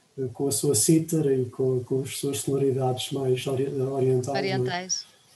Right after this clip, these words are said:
Speaker 1: E, eh, pronto, foi todo um processo de, de, de composição de, que, que foi muito parecido em, no, nos três discos, mas que, que se nota a maturação da banda, eh,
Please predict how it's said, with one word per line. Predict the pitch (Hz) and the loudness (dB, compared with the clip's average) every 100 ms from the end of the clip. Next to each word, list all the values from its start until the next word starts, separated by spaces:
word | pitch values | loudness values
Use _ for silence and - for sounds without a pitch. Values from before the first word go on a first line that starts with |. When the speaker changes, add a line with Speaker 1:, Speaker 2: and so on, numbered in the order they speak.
| _ _ _ 151 | _ _ _ -6
Speaker 1:
E, | 143 135 131 131 135 | -2 -2 0 -2 -2
eh, | 131 123 117 117 113 110 117 120 - 190 160 175 _ | -2 0 0 -2 -2 -2 -4 -10 -16 -20 -20 -20 _
pronto, | - 175 175 143 | 0 0 0 -8
foi | 110 143 | -2 -2
todo | - 139 139 | 0 -2 -2
um | 135 | -4
processo | - 117 147 139 110 - - | -4 -2 0 0 -2 -6 -6
de, | 131 | -4
de, | 123 123 | -2 -2
de | 117 | -2
composição | - 131 - 131 - 127 127 123 | -4 -4 -2 -4 -2 0 0 -2
de, | 127 120 120 - _ _ _ _ _ - | -2 -2 -6 -10 _ _ _ _ _ -2
que, | 131 123 - | 0 0 -2
que | 127 117 | -4 -2
foi | - 160 | -2 2
muito | 156 156 | 4 4
parecido | 170 151 156 147 - | 2 2 2 2 0
em, | 139 143 | -4 -2
no, | 139 139 | -2 -2
nos | 135 131 | -2 -2
três | 160 143 139 | 0 0 0
discos, | 147 151 - - | -2 -4 -6 -6
mas | 143 - | -4 -4
que, | - 143 | -4 -6
que | 143 | -4
se | - 151 | -2 2
nota | 143 147 | 2 4
a | 143 | 2
maturação | 147 147 143 - 147 | 0 0 -2 0 0
da | 143 | 0
banda, | 131 135 131 131 131 | 0 0 0 0 -2
eh, | 135 | -4